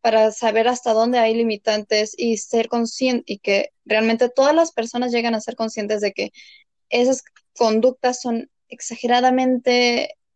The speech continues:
erróneas, asquerosas, y que esto debe de influir de una manera más positiva a nuestra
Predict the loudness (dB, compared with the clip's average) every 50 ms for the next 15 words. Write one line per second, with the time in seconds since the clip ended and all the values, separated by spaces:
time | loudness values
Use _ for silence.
0 | _ _ 0 0 2 2 2 2 2 2 2 2 0 0 0 -2 -6 -8 -12 -14
1 | -14 -16 -14 -10 -8 -8 -8 -8 -6 _ -2 0 0 0 0 2 2 2 2 0
2 | -4 -8 -14 _ -20 -20 -20 -20 -20 _ _ _ _ _ _ _ _ _ 0 0
3 | 0 2 2 2 2 2 2 0 0 -2 -2 -6 -8 _ _ _ _ _ _ _
4 | _ _ _ _ _ _ -2 0 0 -2 0 2 4 4 6 6 4 4 2 -2
5 | -6 _ _ _ _ _ _ _ _ _ _ _ _ _ _ _ _ _ _ -4
6 | 0 2 2 4 4 4 4 4 4 2 2 0 -2 -4 -4 -4 0 2 2 2
7 | 4 2 0 0 0 -2 -2 -2 -2 -2 -2 -2 -2 -2 -2 -2 -2 -4 -6 -6
8 | -8 -10 -10 -10 -8 -6 -4 -2 0 0 0 -2 -4 -6 -8 -12 -8 -4 -2 0
9 | 0 0 0 -2 -4